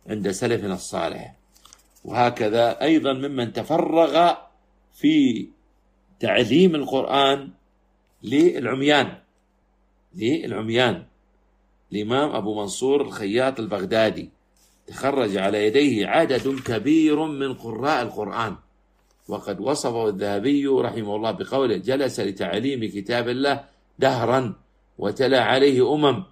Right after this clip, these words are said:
وقد لقن العميان دهراً لله، وكان ينفق عليهم حتى بلغ عدد من أقرأهم من العميان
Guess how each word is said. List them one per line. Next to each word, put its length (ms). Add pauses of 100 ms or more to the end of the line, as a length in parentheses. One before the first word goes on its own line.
(440)
وقد 320
لقن 440
العميان 760
دهراً 640 (240)
لله، 480 (640)
وكان 340
ينفق 460
عليهم 560 (440)
حتى 480
بلغ 420
عدد 520
من 200
أقرأهم 680
من 120
العميان 640